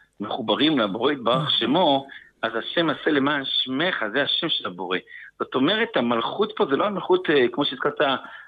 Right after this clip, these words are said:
אז זה לא המלכות הסטנדרטית שלפעמים אדם מואס בשלטון של המלך ולא רוצים, והמלך הוא דיקטטור ומכופה את עצמו. במקרה הזה, זה לתועלת, זה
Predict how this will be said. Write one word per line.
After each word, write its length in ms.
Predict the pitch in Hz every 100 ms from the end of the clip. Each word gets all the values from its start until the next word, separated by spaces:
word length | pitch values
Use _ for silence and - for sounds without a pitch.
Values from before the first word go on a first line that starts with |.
| -
אז 120 | 120
זה 180 | 117 143 135
לא 100 | 139
המלכות 280 | 180 185 185
הסטנדרטית 800 | 156 - 135 120 143 147 - 143
שלפעמים 960 | - 131 110 - - - 131 123 135 139
אדם 340 | 131 135 135
מואס 480 | 131 123 120 110 208 208 -
בשלטון 440 | 127 - 120 120
של 140 | 120 117
המלך 360 | 113 107 107
ולא 180 | 110 127
רוצים, 420 | 160 156 - 123 - _ _ -
והמלך 380 | 120 120 131 131
הוא 120 | 127
דיקטטור 720 | 113 - - 180 - 139 123
ומכופה 1000 | 117 120 117 - 120 117 - - - - 185
את 120 | -
עצמו. 360 | - - 117 - - - -
במקרה 360 | 101 - 151 165
הזה, 320 | 143 156 175 - - _ -
זה 220 | - 127
לתועלת, 1000 | 113 113 - 139 - 131 170 190 170 117 - 113
זה 80 | 123